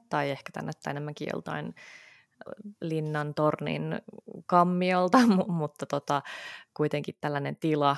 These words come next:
missä on tämmönen kynttiläjalka, jossa on yhdeksän, yhdeksän kynttilää palamassa, ja ne on niinku ihan niin lähellä sitä loppua,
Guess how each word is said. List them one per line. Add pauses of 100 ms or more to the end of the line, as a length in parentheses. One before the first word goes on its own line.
(100)
missä
on
tämmönen
kynttiläjalka,
jossa
on
yhdeksän, (460)
yhdeksän
kynttilää
palamassa,
ja
ne
on
niinku (140)
ihan (160)
niin
lähellä
sitä
loppua,